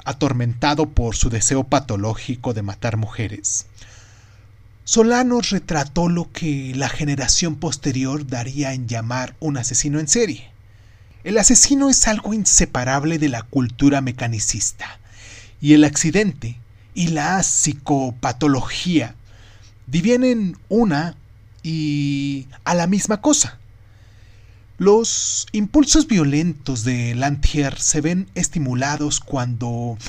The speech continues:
presencia el crimen pasional de Grand Mordier, uno de los directores de la compañía ferroviaria.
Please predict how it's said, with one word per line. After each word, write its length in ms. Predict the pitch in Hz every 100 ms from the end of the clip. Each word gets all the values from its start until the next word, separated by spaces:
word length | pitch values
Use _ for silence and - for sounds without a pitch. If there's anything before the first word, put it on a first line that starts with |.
| -
presencia 640 | - 156 - 196 196 - 151
el 100 | 123
crimen 380 | 175 170 156
pasional 560 | 143 120 143 139 147 147
de 260 | 147 131 123
Grand 240 | 127 139 143
Mordier, 380 | 165 180 247 196 - - - -
uno 220 | 190 196
de 100 | 196
los 220 | 165 151
directores 800 | 123 131 123 - 147 131 147 143
de 140 | 120 123
la 640 | 117 107 101 104 107 110 - - -
compañía 720 | 180 160 147 151 147 147 143
ferroviaria. 840 | - 156 175 180 226 196 104 -